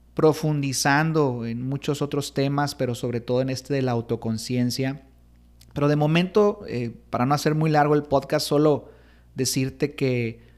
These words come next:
tu temperamento es algo con lo que tú naces, pero carácter es eso que formas a través de dominar tu temperamento.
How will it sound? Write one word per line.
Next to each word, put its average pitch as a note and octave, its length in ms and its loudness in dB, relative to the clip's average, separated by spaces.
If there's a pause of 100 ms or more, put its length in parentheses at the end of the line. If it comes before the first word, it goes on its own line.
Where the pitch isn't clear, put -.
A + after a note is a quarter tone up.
(140)
tu C#3+ 80 -10
temperamento D#3 680 0
es - 60 -6
algo G3 180 4
con E3+ 120 -2
lo C#3+ 120 0
que C3 100 -4
tú E3 160 -2
naces, D#3+ 600 -2 (280)
pero D3+ 260 4
carácter C#3+ 840 0 (240)
es D3+ 160 -2
eso E3 260 0
que C#3+ 120 -2
formas D3 600 2
a B2+ 80 0
través B2+ 460 0
de C#3+ 260 -2
dominar D#3+ 680 0
tu B2 120 -2
temperamento. G#2 720 -6